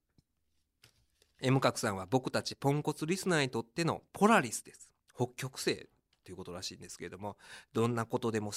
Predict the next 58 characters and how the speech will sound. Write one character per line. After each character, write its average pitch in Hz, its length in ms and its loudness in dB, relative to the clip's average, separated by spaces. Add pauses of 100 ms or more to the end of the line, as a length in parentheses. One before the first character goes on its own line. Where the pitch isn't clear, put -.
き 175 100 -2
な 151 120 4
こ 156 120 0
と 185 140 4
を 147 80 2
続 160 220 -4
け 160 120 0
て 156 80 0
い 160 80 4
れ 156 100 6
ば 117 120 2
い 131 140 2
い 139 40 -4
こ 190 160 0
と 180 120 2
が 131 120 4
あ 131 60 4
る 180 100 2
と 139 140 0
希 - 160 -6
望 147 220 4
を 220 180 2
与 170 280 2
え 170 40 2
ら 156 160 2
れ、 156 120 -2 (220)
与 170 260 0
え 165 60 -2
て - 100 -10
く - 120 -2
れ 190 80 8
る 254 60 2
存 107 280 -2
在 90 160 -8
で 110 120 -4
す。 - 140 -8 (420)
え 95 320 -4 (340)
ー、 123 440 0
偽 - 40 -
い 160 140 -4
い 139 40 -6
話 120 400 -4
が 101 180 -4
溢 170 180 2
れ 190 100 2
返 190 180 2
っ 180 40 0
て 175 160 -2
い 165 40 2
る 160 120 -2
こ - 140 -2
の 160 120 2
時 151 120 -6
代 151 200 0
に 147 100 -8
本 160 300 -2
当 190 200 2
に 202 120 -2